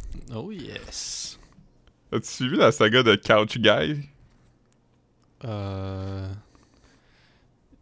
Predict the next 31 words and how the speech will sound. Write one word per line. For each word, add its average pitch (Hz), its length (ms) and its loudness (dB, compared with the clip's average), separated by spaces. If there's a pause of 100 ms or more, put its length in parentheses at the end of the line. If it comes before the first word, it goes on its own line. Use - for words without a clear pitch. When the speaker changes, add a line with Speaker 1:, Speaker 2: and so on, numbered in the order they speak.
(120)
Speaker 1:
je 107 400 -4
sais. - 540 0 (1400)
Couch 160 420 0
Guy, 131 360 0
j'ai, 113 160 -6
j'ai, 117 240 -6
j'ai 113 220 0
vu 135 200 -2
le 156 100 2
mot 131 540 2
pas, 127 180 0
circuler, 127 560 -2
mais 135 120 2
j'ai 101 140 -2
pas 123 220 2
lu. 117 340 -2 (920)
Speaker 2:
Ok, 107 100 -6 (320)
c'est, - 340 -8
c'est - 160 -12
fucking 110 280 0
drôle. 113 320 0
C'est, 107 360 -2
c'est - 180 -12 (260)
une 117 200 2
bonne 127 160 8
affaire 120 300 4
qui - 60 -12
s'est 113 100 -8
passée 101 340 -2
sur 107 180 -2
TikTok. 110 420 -2